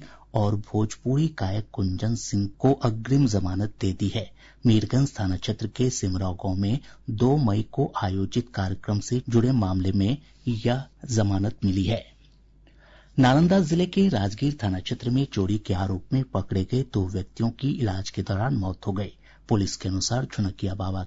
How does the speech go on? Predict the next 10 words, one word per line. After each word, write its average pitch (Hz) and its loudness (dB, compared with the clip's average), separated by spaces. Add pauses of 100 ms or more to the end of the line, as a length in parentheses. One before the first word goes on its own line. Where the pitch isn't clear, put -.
के - -4
पास 104 -2 (340)
स्थानीय 139 0
लोगों 98 2
ने 110 2 (120)
दोनों 92 0
को - -6
पकड़ 95 -4
लिया 95 -2
था 101 -4